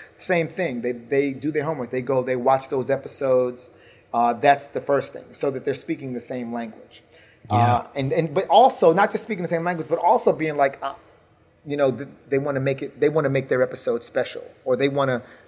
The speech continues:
Speaker 1: give this an edge that it didn't have. And they're able to communicate really well. That's the other thing. The directors who are able to communicate really well.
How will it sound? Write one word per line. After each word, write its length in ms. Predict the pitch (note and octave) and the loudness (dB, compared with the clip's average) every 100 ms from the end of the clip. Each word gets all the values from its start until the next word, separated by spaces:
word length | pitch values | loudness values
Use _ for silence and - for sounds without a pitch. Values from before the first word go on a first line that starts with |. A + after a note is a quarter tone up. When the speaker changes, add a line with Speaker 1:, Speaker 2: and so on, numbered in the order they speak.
| - G#2+ | -12 -2
Speaker 1:
give 200 | C#3+ C#3 | 0 2
this 160 | C#3 | -2
an 100 | B2+ | -2
edge 260 | C#3+ C3 C3 | 2 2 2
that 140 | B2+ | -4
it 80 | A#2 | -2
didn't 200 | C3+ B2 | -4 -4
have. 440 | A#2 C3 B2+ A2+ - | -4 -4 -6 -12 -10
And 320 | C3 C3 B2 - - | -6 -4 -6 -10 -4
they're 140 | C#3 C#3 | -2 2
able 260 | D3+ C3+ C3+ | 2 0 -2
to 100 | C3+ | -6
communicate 640 | - B2+ C#3+ C3+ B2 B2+ | -6 -6 -4 -6 -6 -6
really 220 | B2 C3+ | -4 -4
well. 300 | B2+ B2 - - - | -2 -2 -4 -8 -2
That's 220 | C#3 - | -2 -2
the 120 | D3 | -2
other 140 | C3 | -2
thing. 220 | B2+ A#2+ A#2 | -4 -8 -6
The 100 | A#2 | -6
directors 460 | A#2+ D3+ - D#3+ | -2 -2 -2 -6
who 120 | D3 C3 | -4 -2
are 80 | |
able 200 | C3+ C#3 C3 | -2 -4 -6
to 80 | |
communicate 460 | B2 C3+ D3+ D3+ C#3+ | -10 -8 -6 -4 -4
really 160 | C3+ C3 | -2 0
well. 220 | A#2+ | -2